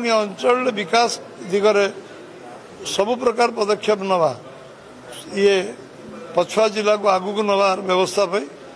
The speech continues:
ଏ ବଜେଟ୍ରେ ପ୍ର-, ନିଶ୍ଚୟ ପ୍ରତିଫଳନ ହେଇଛି।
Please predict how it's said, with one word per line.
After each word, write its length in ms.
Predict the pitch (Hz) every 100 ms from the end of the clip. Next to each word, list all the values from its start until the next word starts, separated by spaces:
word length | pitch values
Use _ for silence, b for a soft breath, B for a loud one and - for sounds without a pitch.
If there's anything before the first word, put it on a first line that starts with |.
| - - - -
ଏ 60 | 196
ବଜେଟ୍ରେ 560 | 180 175 180 180 120 135 - - - -
ପ୍ର-, 220 | - 196 - - -
ନିଶ୍ଚୟ 340 | 185 190 - 220
ପ୍ରତିଫଳନ 480 | 196 156 185 180 196
ହେଇଛି। 280 | 190 196 -